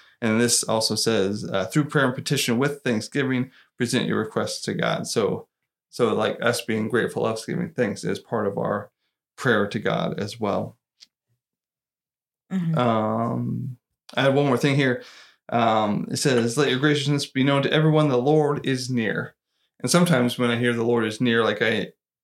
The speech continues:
Speaker 1: I instinctively think about the Lord's second return being near at hand, which isn't wrong. It could be what this means, but, uh, more commentators would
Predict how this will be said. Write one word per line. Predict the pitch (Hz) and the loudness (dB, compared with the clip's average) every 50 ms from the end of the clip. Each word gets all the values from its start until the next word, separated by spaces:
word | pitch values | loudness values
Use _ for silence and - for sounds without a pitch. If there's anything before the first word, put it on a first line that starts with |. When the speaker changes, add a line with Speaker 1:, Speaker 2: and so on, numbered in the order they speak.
| _ _ _ _ _ _ _ _ | _ _ _ _ _ _ _ _
Speaker 1:
I | - 120 113 107 101 - - - _ _ | -4 -2 -2 0 -2 -2 -4 -8 _ _
instinctively | - 120 117 - - - 147 139 135 139 120 117 113 | -6 -4 -4 -4 -4 -2 -2 -2 0 0 0 0 0
think | 113 - 120 113 - | 0 0 -2 -2 0
about | 117 117 113 123 131 - - - _ _ _ _ | 0 0 0 0 0 -2 -6 -10 _ _ _ _
the | - 120 | -2 0
Lord's | 117 120 117 113 113 - | 2 4 4 4 2 2
second | - 131 120 - 95 | 0 0 2 0 -2
return | 104 - - 127 117 107 107 110 113 | -4 -2 -2 0 0 0 0 0 0
being | 120 113 110 107 98 101 98 98 - _ _ _ _ _ _ | -2 -2 -2 -2 -2 -4 -6 -8 -12 _ _ _ _ _ _
near | - 131 117 104 107 | 0 0 2 2 0
at | - 92 | -2 -2
hand, | 107 117 - - - - - _ _ _ _ _ _ _ _ _ _ _ _ _ _ _ _ _ | -4 -6 -6 -6 -6 -8 -12 _ _ _ _ _ _ _ _ _ _ _ _ _ _ _ _ _
which | 120 131 127 - | -2 -2 0 2
isn't | 147 147 151 - - | 2 4 2 2 2
wrong. | 110 110 104 107 139 | 0 0 0 2 2
It | 147 131 120 | 2 0 0
could | - 151 135 127 | 0 0 0 2
be | 127 | 2
what | 120 110 107 107 | 2 0 0 0
this | 107 - - | -2 -4 -2
means, | 113 107 110 113 113 | -2 -2 -2 -2 -2
but, | - 110 95 - - - | -2 -2 -4 -4 -4 -4
uh, | 107 104 101 | -2 -2 0
more | 113 127 127 123 | 0 0 0 0
commentators | - 131 117 107 104 - 113 110 110 110 110 | 0 -2 -2 -2 -2 -2 -2 -2 -2 -2 -2
would | 110 104 107 - | -4 -6 -8 -8